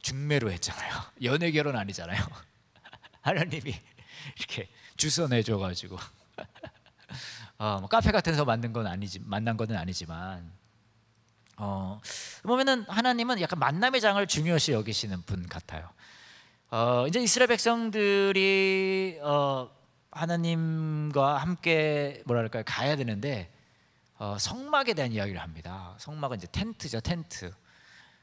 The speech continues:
도대체 이것을 왜 만들라고 할까? 오늘 말씀에 사실 나와 있어요.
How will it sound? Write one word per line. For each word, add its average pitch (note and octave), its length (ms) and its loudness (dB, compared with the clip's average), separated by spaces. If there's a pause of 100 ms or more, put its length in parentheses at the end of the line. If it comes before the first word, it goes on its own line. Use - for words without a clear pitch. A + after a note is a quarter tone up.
도대체 B3 300 -2
이것을 B3+ 260 -2
왜 G3 160 8
만들라고 D#3+ 560 2
할까? F#2 680 -10
오늘 G#3+ 240 0
말씀에 B2+ 380 0
사실 G#3+ 280 -4
나와 F#2+ 260 -2
있어요. F#2+ 480 -10